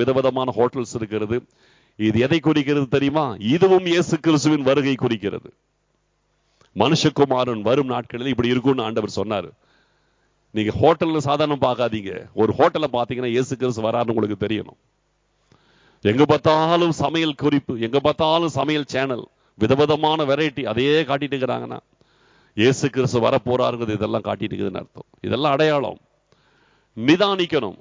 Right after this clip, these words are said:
ஆவிக்குரியவன் சகலத்தையும் ஆராய்ந்து நிதானிக்க தெரிய வேண்டும். புரியுதுங்களா? இதெல்லாம் நிதானிக்கணும். இது எல்லாமே கிறிஸ்துவின் வருகைக்கான அடையாளம். நம்ம ஏதோ, ஏதோ மோசமான பாவம் அப்படி மட்டும் இல்ல, நல்லதாய் காணப்படுகிறதை கூட உங்களுக்கு கர்த்தர் அடையாளமா தான் வைக்கிறார்.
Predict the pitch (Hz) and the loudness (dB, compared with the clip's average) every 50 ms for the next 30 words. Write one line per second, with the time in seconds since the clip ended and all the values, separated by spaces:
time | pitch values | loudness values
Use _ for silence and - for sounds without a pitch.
0 | 113 117 127 160 160 156 151 - - 147 135 135 131 123 120 107 98 90 85 - | -4 0 0 2 2 0 -2 -2 -2 -2 0 0 2 2 2 0 -2 -8 -14 -16
1 | - - - - 139 135 143 151 147 139 - 139 135 127 117 110 110 120 127 127 | -16 -10 -4 -2 -2 0 0 0 -2 0 0 0 0 0 0 0 -2 0 0 0
2 | 131 131 127 117 110 107 101 92 _ _ _ _ _ _ _ - 104 101 107 120 | 0 -2 -2 -2 -4 -4 -4 -4 _ _ _ _ _ _ _ -10 -4 -2 0 0
3 | 139 139 135 131 110 - 113 - 101 95 101 95 87 82 82 85 85 - - - | 2 0 0 -2 -4 -4 -6 -4 -4 -6 -4 -4 -6 -6 -8 -12 -14 -16 -20 -20
4 | _ _ _ _ _ _ _ _ _ _ _ _ _ _ - 120 110 110 123 131 | _ _ _ _ _ _ _ _ _ _ _ _ _ _ -6 -4 -2 0 0 0
5 | 135 120 107 104 117 131 143 147 147 143 135 117 113 113 135 131 120 101 - - | 0 0 0 -2 -4 -4 -4 -4 -2 -2 -2 -2 -2 -2 -2 -4 -4 -8 -12 -14
6 | - - _ _ _ _ _ _ _ _ _ _ _ _ _ _ _ _ _ _ | -20 -20 _ _ _ _ _ _ _ _ _ _ _ _ _ _ _ _ _ _
7 | _ _ _ _ _ _ - 101 95 95 107 123 139 156 147 143 139 139 131 - | _ _ _ _ _ _ -6 -2 0 0 2 2 2 2 2 2 2 -2 -2 -2
8 | - 139 143 - - 160 143 139 135 120 107 117 131 139 123 127 113 117 117 113 | 0 0 0 0 0 -2 0 0 -2 0 0 2 2 2 0 -2 -4 -4 -4 -4
9 | 107 104 104 110 104 95 98 101 101 101 110 120 135 170 165 143 117 _ _ _ | -4 -2 -2 -2 -2 -2 -4 -6 -6 -4 -4 0 0 0 0 0 -4 _ _ _
10 | _ _ _ - 113 120 135 127 127 143 143 - 139 135 135 135 135 - - 127 | _ _ _ -6 -2 0 0 2 2 0 0 0 -2 -4 -2 -2 -2 -2 0 0
11 | 127 135 131 127 117 117 131 123 123 117 113 113 101 95 87 85 _ _ - - | 0 2 0 0 -2 -4 -4 -4 -4 -4 -4 -6 -6 -8 -10 -12 _ _ -20 -20
12 | - _ - - 110 110 120 131 156 170 180 180 170 175 175 170 143 147 143 147 | -20 _ -14 -10 -4 0 2 2 4 4 2 4 4 4 2 2 2 0 -2 0
13 | 147 143 - 143 131 135 131 131 127 127 123 123 104 - 139 147 160 139 139 131 | 0 0 0 0 0 0 0 0 0 0 -2 -2 0 0 2 2 2 2 2 0
14 | 117 117 117 - 120 113 - 135 113 107 107 117 113 113 110 107 110 107 107 101 | -2 -2 -4 -4 -6 -4 -4 -2 -2 -2 0 0 0 0 0 0 0 -2 -2 -2
15 | 95 85 - 90 85 82 | -4 -6 -8 -12 -12 -12